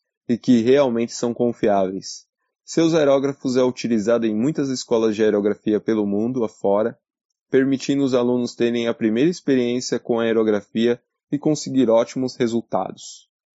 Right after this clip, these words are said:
Eu uso atualmente o modelo da marca Fengda e posso dizer pra você que foi um ótimo investimento que realizei no quesito aerógrafos de baixo custo.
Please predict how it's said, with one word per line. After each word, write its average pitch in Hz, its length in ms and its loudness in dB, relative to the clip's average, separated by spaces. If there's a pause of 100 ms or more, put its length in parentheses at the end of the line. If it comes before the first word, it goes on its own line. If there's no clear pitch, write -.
(180)
Eu 170 180 6
uso 165 300 2
atualmente 131 560 2
o 131 40 0
modelo 120 360 2
da 110 100 0
marca 110 300 -2
Fengda 113 680 -4
e 113 120 -4
posso 135 320 0
dizer 120 280 -2
pra 113 180 0
você 107 380 -4
que 113 160 -8
foi 113 280 0
um 107 160 -2
ótimo 123 340 -2
investimento 107 640 -4
que 117 180 -2
realizei 107 560 2
no 113 120 -4
quesito 104 480 -2
aerógrafos 113 640 0
de 110 100 -4
baixo 107 380 -2
custo. - 540 -8